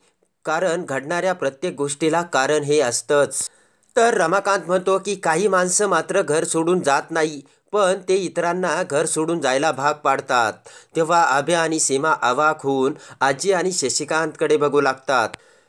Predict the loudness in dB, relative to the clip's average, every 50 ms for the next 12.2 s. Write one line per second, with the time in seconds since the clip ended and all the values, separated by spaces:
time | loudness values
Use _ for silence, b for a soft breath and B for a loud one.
0 | b b 0 2 4 4 4 4 4 2 2 2 0 0 0 -2 -4 -2 -2 -2
1 | -2 -2 0 0 0 -2 -2 -6 -10 -8 -6 -6 -4 -2 0 0 0 0 0 0
2 | 0 2 2 2 0 0 0 -2 -2 -2 -2 -4 -4 -2 -2 -2 -2 -2 0 2
3 | 2 2 4 4 4 4 4 0 -4 b b b b b b b b 0 2 2
4 | 2 2 2 2 0 0 0 0 0 -2 -2 -2 -4 -4 -2 -2 -4 -2 0 0
5 | 0 0 0 -2 -2 -2 -2 0 0 -2 -2 -2 -2 -2 0 0 0 0 -2 -2
6 | -4 -6 b b b b b b -4 -2 0 2 2 2 2 2 2 2 2 0
7 | -2 -4 0 2 4 4 4 2 0 -2 -2 0 0 0 0 2 2 0 0 0
8 | 2 2 2 4 2 2 2 2 2 2 2 2 2 0 B B B B B B
9 | 2 4 4 4 2 0 0 0 0 2 2 0 -2 -2 -2 -6 -6 -4 -2 -2
10 | 0 0 -2 -2 0 0 0 2 2 2 2 0 2 2 0 0 0 -2 -4 -2
11 | -2 -2 0 -2 -2 -2 -4 -2 -2 -2 -2 -2 0 0 0 2 2 0 0 0
12 | 2 2 2 0